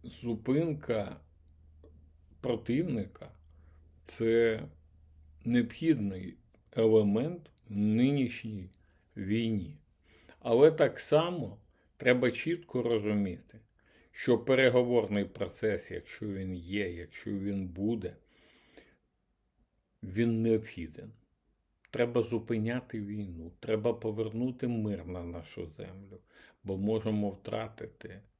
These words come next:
наші міста, наші села, нашу землю, найголовніше — життя наших людей, втратити Україну і втратити українську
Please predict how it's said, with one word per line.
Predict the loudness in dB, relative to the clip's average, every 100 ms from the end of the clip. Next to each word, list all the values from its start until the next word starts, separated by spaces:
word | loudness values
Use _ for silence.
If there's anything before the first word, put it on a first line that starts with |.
| _ _ _ _ _ _ _ _ _ _ -4
наші | -2 0 -2
міста, | -4 -6 -10 -18 -20 -20 _ _ _ _ _
наші | -10 -4 0 0 -2 -6
села, | -6 -8 -8 -8 -12
нашу | -8 -6 -6 -6 -6
землю, | -6 -10 -10 -8 -2
найголовніше — | 2 4 4 4 4 4 2 2 0
життя | -2 -6 -6 0 2 2
наших | 0 -2 -2 -6 -4
людей, | -2 -2 -4 -6 -6 -8 _ _ _ _ _ _ _ _
втратити | 0 8 8 6 -2 -2 -4 -4 -4 -8 -10
Україну | -10 -6 -2 0 0 -2 -2 -2 -6 -14 _ _ _ _ _ _ _ _
і | -4
втратити | -4 -8 -6 -6 -6 -6 -8 -8 -10
українську | -10 -20 _ -8 -6 -6 -10 -14 -16 -18